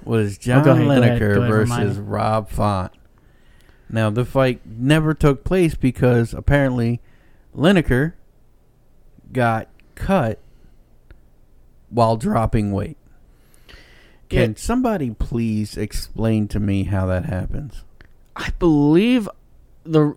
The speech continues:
Speaker 2: see, I, I've only heard rumors. I haven't really looked into it like that, but I think that Lineker was, like, just doing some sparring or something,
Speaker 1: Right.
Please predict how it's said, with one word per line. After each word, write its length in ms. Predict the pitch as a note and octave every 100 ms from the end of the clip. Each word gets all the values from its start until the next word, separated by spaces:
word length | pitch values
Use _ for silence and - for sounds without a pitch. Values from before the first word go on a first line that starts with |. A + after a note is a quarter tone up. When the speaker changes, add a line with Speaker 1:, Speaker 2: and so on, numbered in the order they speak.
| E3
Speaker 2:
see, 260 | D#3+ - D#3+
I, 140 | D3
I've 560 | D#3+ - - D#3 - D3+
only 220 | G#3 G3+
heard 180 | D#3+ D3+
rumors. 320 | C3+ C#3+ C#3+
I 140 | C3+ C3+
haven't 160 | D3+ C3+
really 400 | C#3 C3+ B2 C3 _ - F2+ C#3 C#3 C3+
looked 260 | C#3 C3
into 220 | C3+ C#3 C#3
it 40 |
like 160 | C3+ C3+
that, 280 | C#3 C#3 - - - - _ - _
but 380 | C#3 C#3 C3 B2 - - _ _ _ _ _ -
I 300 | E3 F3 F3+
think 320 | D#3+ D#3+ D3
that 280 | D3 C3+ -
Lineker 640 | C3+ B2+ D3 F#3 - F3+
was, 220 | D3+ C3+
like, 320 | C3+ B2 A#2+ - - _ _ _ - -
just 240 | E3 D3+ -
doing 220 | D#3 D3
some 180 | - B2+
sparring 600 | - - C3 C#3+ D3 C#3+
or 60 |
something, 500 | C#3+ D3+ C#3+ D3 C#3+ - - -
Speaker 1:
Right. 240 | G2 F#2+